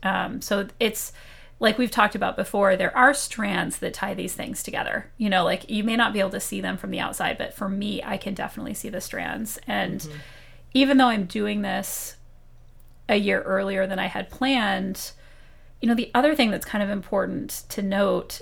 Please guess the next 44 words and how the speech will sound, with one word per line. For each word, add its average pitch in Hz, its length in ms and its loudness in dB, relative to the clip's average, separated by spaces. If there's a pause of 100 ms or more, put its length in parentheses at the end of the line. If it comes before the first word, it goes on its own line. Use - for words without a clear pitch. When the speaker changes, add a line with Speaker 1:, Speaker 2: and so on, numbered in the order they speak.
Speaker 1:
and, 220 220 2
and 262 120 6
I 339 100 6
will 220 300 4
eventually 196 360 0
talk 170 200 0
about 175 200 0
this 185 160 -2
in - 20 -4
a 180 60 -4
more 170 120 -2
public 175 300 -6
way. - 180 -2
Like, 185 220 -4
this 208 180 -2
is 208 220 -2
not 170 300 0
something 185 240 -4
I 175 80 -4
wanna, 175 200 -4
like, - 360 -8 (440)
you 190 80 -6
know, - 120 -4
hide - 240 -6
the - 80 -6
cookie - 280 -8
about. - 340 -2
I, 202 240 -2
I 208 100 2
Speaker 2:
Mm-hmm. 165 80 -2
Speaker 1:
think 202 180 0
that 190 140 2
it's - 420 -4 (100)
eventually 180 680 -2
gonna 190 200 -4
be 180 60 -4
something 180 320 -6
we'll 175 120 -6
talk 175 180 -8
about - 160 -4
on 190 80 -4
the 180 80 -6
show, - 320 -4
but, - 280 2